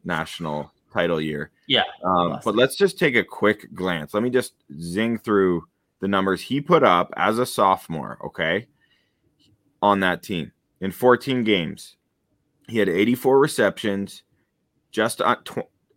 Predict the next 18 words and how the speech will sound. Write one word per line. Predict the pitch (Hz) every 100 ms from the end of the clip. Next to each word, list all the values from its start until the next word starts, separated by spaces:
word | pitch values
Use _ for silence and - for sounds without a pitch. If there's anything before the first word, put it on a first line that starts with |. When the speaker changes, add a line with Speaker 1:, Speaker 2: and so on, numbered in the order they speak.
| -
Speaker 1:
eighteen | 120 127 - 151
hundred | 151 139 147
yards, | 120 98 90 92 101 - - _ _ 120 110
Speaker 2:
<laughs> | 156 - - - _ _
Speaker 1:
twenty-one | - 131 143 151 135 135 131
yards | 120 117 120 117
per | - 113
reception, | 113 - 90 - 92 95 123 _ _ _ _ _ -
twenty | - 123 143 170
touchdowns, | - 135 - - 101 90 87 95 - - _ _ _ _ _ _ _
okay? | - 101 104 101 139 - _ _ _ _ _
So | - 131
Speaker 2:
Yeah. | 117 107 - _ _ _
Speaker 1:
that | 131 135
is | 139
just | 110 113 - _
stupid | - - - - - 170 165 110
production. | - 90 71 - 95 139